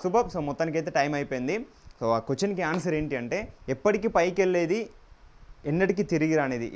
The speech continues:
ఏంటి అంటే మన వయస్సు. So, అది ఎప్పటికీ తిరిగి రాదు, అది పైకి వెళ్తుంటే. So, మీరు చెప్పిన answer కూడా hundred percent correct. ఏంటి అంటే మన ప్రాణం. next నవ్య, నువ్వు ఒక answer చెప్పావు, అది లక్ష్మక్క చెప్పిన ఆన్సర్ అది, ఓకేనా? So, వాటితో పాటు నేను చెప్పే ఆన్సర్ కూడా ఇది, మన వయస్సు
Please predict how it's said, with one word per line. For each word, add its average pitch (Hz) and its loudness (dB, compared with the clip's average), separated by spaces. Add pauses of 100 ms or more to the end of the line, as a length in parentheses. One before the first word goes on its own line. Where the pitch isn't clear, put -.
ఏంటి 175 0
అంటే 160 -6 (100)
మన 123 -2 (160)
వయస్సు. 151 0 (1080)
So, 139 -8 (120)
అది 123 2 (120)
ఎప్పటికీ 175 0 (100)
తిరిగి 147 0
రాదు, 135 2 (100)
అది 123 -4
పైకి 131 0
వెళ్తుంటే. 139 -4
So, 226 2 (120)
మీరు 233 2
చెప్పిన 247 2
answer 220 0
కూడా 226 4
hundred 190 -2
percent 196 -4
correct. 147 -2
ఏంటి 165 -4
అంటే 175 -6 (280)
మన 139 -2 (120)
ప్రాణం. 160 0 (640)
next 135 -4 (600)
నవ్య, 151 2
నువ్వు 175 -2
ఒక 156 -2
answer 160 -6
చెప్పావు, - -2
అది 143 0 (540)
లక్ష్మక్క 151 -4
చెప్పిన 135 -4
ఆన్సర్ 113 -10
అది, 107 -6 (140)
ఓకేనా? 175 -2 (240)
So, 143 -4 (160)
వాటితో 156 -2
పాటు 156 -2
నేను 147 -4
చెప్పే 143 -4
ఆన్సర్ 127 -8
కూడా 131 -4
ఇది, 107 -6
మన 113 -4
వయస్సు 110 -2